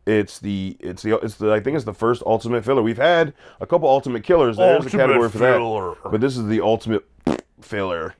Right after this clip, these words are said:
Speaker 2: Yeah.
Speaker 1: And, uh, should never made. Fuck you guys for making it. I'm sorry. You're, you're horrible for funding this, John Carpenter and Deborah Hill. Rest in peace, Deborah Hill.
Speaker 2: I'll be honest.
Speaker 1: Horrible for funding it.
Speaker 2: I'm glad I didn't see this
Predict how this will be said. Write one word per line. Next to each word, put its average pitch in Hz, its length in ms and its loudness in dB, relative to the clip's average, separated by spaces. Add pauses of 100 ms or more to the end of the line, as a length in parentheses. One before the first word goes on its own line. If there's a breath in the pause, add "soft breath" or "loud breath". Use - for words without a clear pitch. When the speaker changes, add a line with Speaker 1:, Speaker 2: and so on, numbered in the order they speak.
Speaker 2:
Yeah. 107 380 0
Speaker 1:
And, 104 320 0
uh, 95 380 2 (440)
should - 160 -4
never 135 180 6
made. 110 440 2 (380)
Fuck 127 160 -2
you 120 60 -6
guys 123 180 2
for 113 60 -6
making 110 300 0
it. 107 220 2 (160)
I'm 107 80 -10
sorry. 113 640 2
You're, 107 240 -6 (200)
you're 104 140 -10
horrible 120 340 2
for 104 100 -6
funding 107 280 0
this, 101 100 -2
John 98 220 0
Carpenter 98 380 0
and 92 80 -4
Deborah 95 240 0
Hill. 95 260 0 (260 soft breath)
Rest 117 220 2
in 117 80 -2
peace, 117 220 0
Deborah 101 220 -2
Hill. 104 60 0
Speaker 2:
I'll 180 60 2
be 185 80 2
honest. 185 300 4
Speaker 1:
Horrible 135 280 4
for 104 60 -12
funding 104 280 0
it. 90 140 -8 (120)
Speaker 2:
I'm 151 120 -4
glad 165 500 2 (440)
I 120 100 -2
didn't 131 340 -4
see 208 380 -2
this 123 560 -2